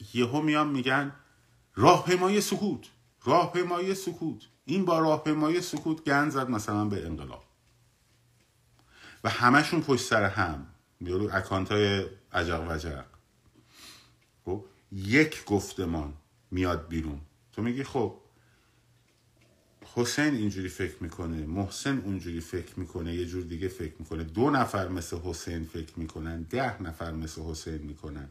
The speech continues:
فکر می‌کنن. هشتاد هزار تا، ده هزار تا، پونصد تا، ششصد تا، هزار تا چی؟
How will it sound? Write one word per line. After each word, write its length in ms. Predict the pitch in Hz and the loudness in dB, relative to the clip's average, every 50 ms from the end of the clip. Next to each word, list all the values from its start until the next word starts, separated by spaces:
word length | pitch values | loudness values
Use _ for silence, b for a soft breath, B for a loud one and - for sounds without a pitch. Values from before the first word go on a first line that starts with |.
| b b b b _ | b b b b _
فکر 260 | - 92 82 - - | -4 -4 -4 -4 -6
می‌کنن. 360 | 80 78 - 80 76 73 69 B B B B B B B | -10 -8 -8 -8 -10 -10 -12 B B B B B B B
هشتاد 720 | - 120 120 - - - - - 120 113 110 107 - 117 | -2 -2 0 0 0 -2 0 4 6 6 6 6 2 -2
هزار 320 | 107 98 104 107 104 104 | -2 0 2 2 2 2
تا، 220 | - - 123 117 110 | 2 0 -2 -2 -2
ده 220 | 101 117 110 95 | 0 0 0 0
هزار 400 | 92 98 92 87 92 90 87 85 | 0 0 -2 -2 -4 -4 -6 -6
تا، 200 | - - 110 107 | -4 -4 -4 -4
پونصد 560 | 101 - 98 95 90 82 - - 85 82 - | -4 -4 -4 -4 -4 -4 -4 -6 -6 -6 -6
تا، 160 | - 104 104 | -4 -4 -4
ششصد 520 | 101 - - 87 80 - - 82 80 78 - | -4 -4 -6 -8 -8 -8 -8 -8 -8 -8 -6
تا، 160 | - 104 95 | -4 -4 -2
هزار 420 | 87 92 90 85 - 85 82 80 | 0 0 -2 -2 -2 -4 -6 -6
تا 200 | 80 - - 120 | -6 -6 -6 -6
چی؟ 360 | 117 - - 110 98 - - | -6 -8 -10 -10 -12 -12 -14